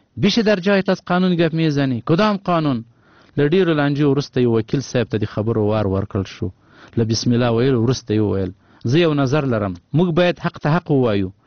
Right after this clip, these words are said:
خارجیانو د زړه له کومې زموږ هیواد ته کار ونه کړ. وزیران څه وکړي؟ کور دې ودان شي، په داسې وخت کې به څوک وزارت ته زړه ښه کړي؟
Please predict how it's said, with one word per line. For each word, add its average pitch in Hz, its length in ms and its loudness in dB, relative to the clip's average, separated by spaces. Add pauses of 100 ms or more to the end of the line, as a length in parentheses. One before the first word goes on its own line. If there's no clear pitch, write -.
خارجیانو 139 580 0
د 135 140 -2
زړه 175 180 2
له 143 40 2
کومې 151 320 -2
زموږ 143 180 0 (400)
هیواد 135 320 2
ته 120 100 -4
کار 135 260 0
ونه 120 280 0
کړ. 98 120 0 (380)
وزیران 156 420 2
څه 220 140 -2
وکړي؟ 117 360 0 (220)
کور 180 220 2
دې 185 200 0
ودان 170 280 0
شي، 160 120 -4
په 139 60 0
داسې 180 260 0
وخت 165 220 -2
کې 151 80 -6
به 143 80 0
څوک 202 300 0
وزارت 139 360 0
ته 127 100 -2
زړه 117 220 0
ښه 107 140 -2
کړي؟ 101 120 -12